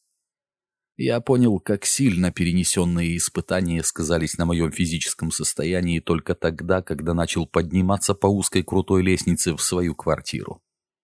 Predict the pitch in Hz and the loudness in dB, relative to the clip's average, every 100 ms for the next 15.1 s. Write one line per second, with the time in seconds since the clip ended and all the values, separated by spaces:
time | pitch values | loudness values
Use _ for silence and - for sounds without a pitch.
0 | _ - 104 - 160 135 131 - 120 139 | _ -2 0 0 0 2 0 -2 -4 -2
1 | 139 127 120 123 107 110 90 71 65 64 | 0 2 4 2 2 2 2 0 -2 -4
2 | 78 71 65 - _ _ _ _ _ - | -4 -6 -8 -10 _ _ _ _ _ -2
3 | 151 - 90 90 135 139 120 92 85 - | 0 2 0 0 2 4 4 0 -2 2
4 | 135 127 90 80 98 92 98 - 107 95 | 2 2 2 2 2 4 2 2 0 0
5 | 87 95 - 90 95 - - 104 95 85 | -4 -2 0 0 0 -2 -2 0 0 0
6 | 90 - 90 85 95 92 - - 110 95 | 0 0 -2 0 2 4 2 0 0 0
7 | 104 98 90 95 - 98 95 95 - 98 | 2 0 0 0 2 2 2 2 0 0
8 | - 92 90 92 92 67 71 71 65 _ | 0 0 0 0 -2 -4 -4 -6 -8 _
9 | _ _ _ - 101 95 87 92 - 98 | _ _ _ 0 2 4 4 2 2 0
10 | 87 90 90 90 - 90 87 90 92 101 | 2 2 0 -2 -2 0 2 0 2 2
11 | 113 - 92 87 98 123 - 80 - 92 | 2 2 0 2 2 0 -2 -2 0 0
12 | 76 69 104 113 78 - 95 82 87 - | 0 0 2 2 -2 -2 0 0 0 -2
13 | 85 92 85 82 87 80 80 80 - 95 | -2 0 0 0 0 0 0 -2 0 0
14 | 80 78 - 87 87 - 95 98 80 113 | 0 -4 -2 -2 -2 -2 0 0 -2 -8